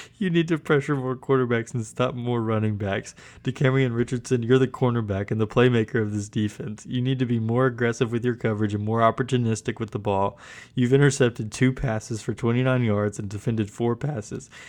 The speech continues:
That's not good. <laughs> That, that is good, but not outstanding for a senior who's played twenty-eight games in his career. You need to cover more receivers and create more turnovers. <laughs> Brothers, these are s-, just some of the players who need to,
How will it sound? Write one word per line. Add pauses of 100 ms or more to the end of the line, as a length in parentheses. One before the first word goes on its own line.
(120)
That's
not
good.
<laughs> (1000)
That, (120)
that
is
good, (260)
but
not
outstanding
for
a
senior
who's
played
twenty-eight
games
in
his
career. (320)
You
need
to
cover
more
receivers
and
create
more
turnovers. (140)
<laughs>
Brothers, (480)
these
are
s-,
just
some
of
the
players
who
need
to,